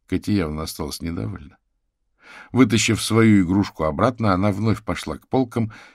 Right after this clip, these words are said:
и схватила фигурку девочки. Та поместилась в кухоньку без всяких усилий.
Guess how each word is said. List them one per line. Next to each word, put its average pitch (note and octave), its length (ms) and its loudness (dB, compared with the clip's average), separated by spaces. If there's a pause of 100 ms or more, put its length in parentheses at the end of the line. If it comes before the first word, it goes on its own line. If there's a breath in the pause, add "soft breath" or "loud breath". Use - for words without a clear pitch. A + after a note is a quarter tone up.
и - 240 4
схватила A#2 580 0
фигурку F2+ 520 -6
девочки. - 680 -12 (440 soft breath)
Та E3+ 140 2
поместилась A#2+ 600 0
в - 60 -14
кухоньку G#2 520 -4
без D#2+ 280 -10
всяких - 460 -14
усилий. - 420 -18